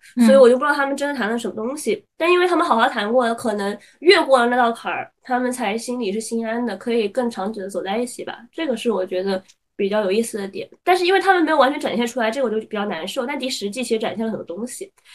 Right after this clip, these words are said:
Speaker 2: 但是说，说完第六季，我们快速说一下第七季，其实我不会说很多内容。但第七季是让他火的，
Speaker 1: 嗯。
Speaker 2: 很有名的就是 Nonoka 和 Waku 这一对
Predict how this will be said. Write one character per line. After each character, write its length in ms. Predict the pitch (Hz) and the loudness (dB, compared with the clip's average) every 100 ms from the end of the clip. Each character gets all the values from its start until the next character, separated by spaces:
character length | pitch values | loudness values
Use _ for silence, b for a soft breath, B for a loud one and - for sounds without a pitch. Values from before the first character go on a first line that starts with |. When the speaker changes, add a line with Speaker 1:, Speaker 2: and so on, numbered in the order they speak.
| B | B
Speaker 2:
但 120 | 370 | 2
是 60 | 381 | 4
说， 160 | 381 | 4
说 180 | 392 440 | 2 4
完 160 | 349 311 | 4 4
第 80 | 359 | 2
六 160 | 339 | 2
季， 120 | 254 254 | 2 0
我 60 | |
们 240 | 226 247 240 - 247 | 2 0 -4 -14 -4
快 180 | 427 311 | -2 0
速 160 | 294 | 0
说 140 | 262 240 | 0 0
一 20 | |
下 100 | 220 | 0
第 120 | 233 | -2
七 180 | - 233 | -6 -6
季， 120 | 226 | -6
其 100 | - | -4
实 80 | 226 | -4
我 60 | |
不 60 | 208 | 0
会 100 | 247 | 0
说 180 | 254 240 | 0 -2
很 120 | 214 | -4
多 140 | 185 202 | -6 -6
内 180 | 202 208 | -6 -8
容。 160 | - - B B | -14 -16 B B
但 120 | 339 | 4
第 100 | 277 | 6
七 200 | 233 370 | 8 6
季 240 | 381 311 - 254 | 6 4 2 -6
是 160 | - 339 | 0 4
让 120 | 330 | 6
他 100 | 330 | 6
火 400 | 330 269 202 - | 4 4 4 2
的， 180 | - 190 | 0 0
Speaker 1:
嗯。 100 | - b b | -2 b b
Speaker 2:
很 140 | 254 | 6
有 160 | 370 262 | 8 6
名 160 | 202 226 | 4 2
的 80 | |
就 80 | 233 | 2
是 100 | 254 | 2
Nonoka 360 | 240 262 233 196 | 4 2 2 -2
和 80 | 196 | 0
Waku 360 | 196 208 - | 0 0 -2
这 140 | 196 226 | 0 0
一 100 | 208 | 0
对 340 | 226 208 170 | 0 2 0